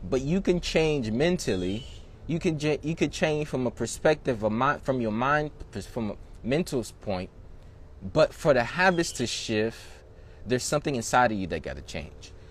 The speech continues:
So there's a molecular structure that you've hardwired and programmed to being.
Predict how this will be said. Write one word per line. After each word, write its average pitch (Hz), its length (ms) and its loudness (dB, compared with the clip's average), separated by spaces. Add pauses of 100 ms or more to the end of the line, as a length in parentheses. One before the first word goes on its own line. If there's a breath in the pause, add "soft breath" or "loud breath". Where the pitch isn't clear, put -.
So - 180 -4
there's 120 220 2
a 123 40 0
molecular 160 680 4
structure - 580 2
that 104 320 0
you've 113 220 -2
hardwired 123 680 4
and 98 180 -4
programmed 120 580 0
to - 100 -6
being. 90 440 -2